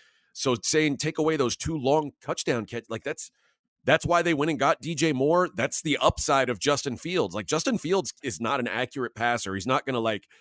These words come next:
y-, you know, dink and dunk you down the field, i-, i-, hitting seventy percent of his passes. He's gonna chuck the ball up and try to make big stuff happen. More often than not, it's gonna cost him a turnover, and people are gonna bitch about how sorry Justin Fields is.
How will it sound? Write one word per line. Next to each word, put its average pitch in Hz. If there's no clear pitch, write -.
y-, 131
you 123
know, 95
dink 131
and 117
dunk 127
you 120
down 117
the 101
field, 139
i-, -
i-, 104
hitting 117
seventy 123
percent 123
of 110
his 110
passes. 156
He's 151
gonna 170
chuck -
the 208
ball 135
up 151
and 135
try 135
to 151
make 156
big 147
stuff -
happen. 127
More 147
often 175
than 131
not, 156
it's -
gonna 135
cost 147
him 151
a 127
turnover, 175
and 120
people 151
are 135
gonna 123
bitch 139
about 123
how 120
sorry 127
Justin 127
Fields 135
is. 175